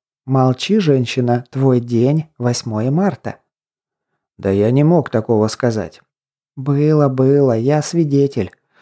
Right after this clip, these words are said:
сонным голосом подтвердила Вика с другой стороны. «Меня подставили».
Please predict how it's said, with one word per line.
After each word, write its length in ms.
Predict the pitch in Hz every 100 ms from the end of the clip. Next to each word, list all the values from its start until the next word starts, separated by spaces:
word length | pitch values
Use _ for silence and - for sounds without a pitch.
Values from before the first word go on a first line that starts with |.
| _
сонным 500 | - 156 135 131 123
голосом 460 | 120 139 160 180 160
подтвердила 680 | 147 - 143 135 139 131
Вика 360 | 117 123 135 170
с 60 | 143
другой 340 | 147 127 107
стороны. 500 | - 117 110 104 - _ _ _ _ _ _ -
«Меня 300 | 196 202 110
подставили». 720 | - 131 - 175 117 98 -